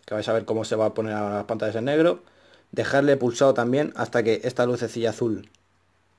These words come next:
se apague también. Ahí está, le volvemos a dar. Ahora entramos al J K S M,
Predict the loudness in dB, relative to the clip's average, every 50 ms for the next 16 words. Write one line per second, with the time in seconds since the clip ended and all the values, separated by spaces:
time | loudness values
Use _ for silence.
0 | _ _ _ _ _ _ _ _ _ _ -20 -16 -10 -6 -6 -4 -2 -2 -2 -2
1 | -2 -2 -2 -2 0 -2 -2 -2 -4 -12 _ _ _ _ _ _ _ _ _ _
2 | _ _ _ _ _ _ _ _ _ _ _ _ _ _ _ _ _ _ _ _
3 | _ _ _ _ _ _ _ _ _ _ _ _ -8 -6 -6 -6 -6 -2 -2 -2
4 | -2 -2 -6 -16 _ -14 -8 -4 -2 -2 0 0 -2 -2 -4 -2 -2 0 2 2
5 | 2 2 0 -4 _ _ _ _ _ _ _ _ _ _ _ _ _ _ -10 -6
6 | -4 -4 -2 -2 0 -2 0 0 -2 -4 -2 -2 -2 -2 -2 0 -2 -2 -2 0
7 | -2 0 0 0 -2 -4 -6